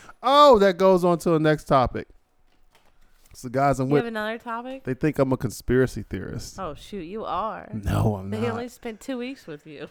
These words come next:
Speaker 1: <sighs> I
Speaker 2: How
Speaker 1: just
Speaker 2: did
Speaker 1: have,
Speaker 2: they get that already?
Speaker 1: I got questions.
Speaker 2: Dude, you have every conspiracy in the book.
Speaker 1: I conspire, yes.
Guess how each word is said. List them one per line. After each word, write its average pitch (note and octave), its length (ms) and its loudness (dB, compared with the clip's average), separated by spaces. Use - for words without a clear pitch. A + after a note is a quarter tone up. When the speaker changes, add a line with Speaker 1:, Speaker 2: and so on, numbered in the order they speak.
Speaker 1:
<sighs> - 160 -20
I - 40 -10
Speaker 2:
How - 340 -2
Speaker 1:
just G#3+ 80 -4
Speaker 2:
did B3 80 0
Speaker 1:
have, F4 100 2
Speaker 2:
they G#3+ 60 -4
get G#3 240 -14
that G#3+ 220 -4
already? F3+ 580 -8
Speaker 1:
I D#3 80 2
got D#3+ 180 0
questions. D#3+ 840 4
Speaker 2:
Dude, A#3+ 420 -6
you A#3 180 -8
have C4 300 0
every A#3+ 320 -4
conspiracy B3+ 760 -12
in G#3+ 80 -16
the G3+ 140 -16
book. A#3+ 480 -8
Speaker 1:
I C3+ 80 -4
conspire, A#2+ 800 4
yes. A#2+ 560 0